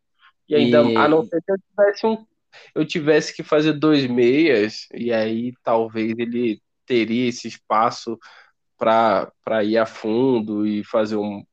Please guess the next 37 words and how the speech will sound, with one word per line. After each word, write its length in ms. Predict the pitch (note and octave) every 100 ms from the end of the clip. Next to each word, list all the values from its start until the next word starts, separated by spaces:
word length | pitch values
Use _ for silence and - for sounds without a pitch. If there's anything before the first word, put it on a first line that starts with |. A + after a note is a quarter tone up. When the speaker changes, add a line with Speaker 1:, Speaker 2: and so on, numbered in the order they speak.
| _ _ _ _
Speaker 1:
uma 220 | A2+ A2
jogada 420 | A2 G#2 G#2+ G#2+
de, 240 | G#2+ A2 - _ _ _ _
de 120 | - A#2+
fundo, 420 | - A#2 C#3 D#3+
mas 160 | E3+
você 240 | F3 E3+ F3+
tem 160 | F#3
o 160 | F#3 E3+
Anthony 320 | F#3 G3 F#3
na 140 | F#3 F3
frente 340 | E3+ E3+ -
que 60 | E3+
vai 220 | E3+ E3+ _ _ _ _
driblar 500 | - E3 C3+ D3+ G#3+ -
todas 600 | D#3+ F3+ G#3 D4 - - _ _ _ _ _ _ _ _ _ _ _ _ _ _
sempre 420 | - F3 G3 G3
Speaker 2:
É. 40 | G#3+
Speaker 1:
ocupando 460 | F#3+ F#3+ F3+ F#3
o 40 | G3+
espaço 500 | _ F3+ F#3+ G#3 A3+
que 120 | A3
teria, 540 | - G#3+ G#3 A3+ A3+
que 220 | - F#3 G3+
ele 120 | F#3+
teria 300 | A3 G3+ G3+
que, 140 | - F#3+ _
de 120 | D#3+
Speaker 2:
Que 180 | - G#3+
seria 200 | - E3
Speaker 1:
passagem. 160 | D#3+ D3+
Speaker 2:
o 40 |
Speaker 1:
Então, 120 | C3+
Speaker 2:
corredor 460 | E3 F3 D#3+ E3+ F3
Speaker 1:
é. 0 |
Speaker 2:
dele, 340 | D3 D#3 D#3 A#2+
né? 140 | A#2+